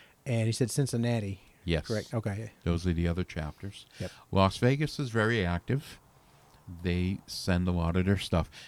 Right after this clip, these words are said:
Speaker 2: Now, to let everybody understand where we're going right now is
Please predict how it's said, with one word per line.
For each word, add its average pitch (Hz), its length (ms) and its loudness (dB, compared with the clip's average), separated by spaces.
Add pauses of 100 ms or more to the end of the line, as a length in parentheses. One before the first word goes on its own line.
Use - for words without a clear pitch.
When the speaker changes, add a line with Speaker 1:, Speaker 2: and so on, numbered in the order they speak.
(100)
Speaker 2:
Now, 123 180 10
to 135 140 4
let 135 180 8
everybody 95 640 4 (760)
understand 98 640 4
where 87 180 6
we're 80 140 0
going 92 440 4
right 82 220 2
now 80 300 2
is 80 300 0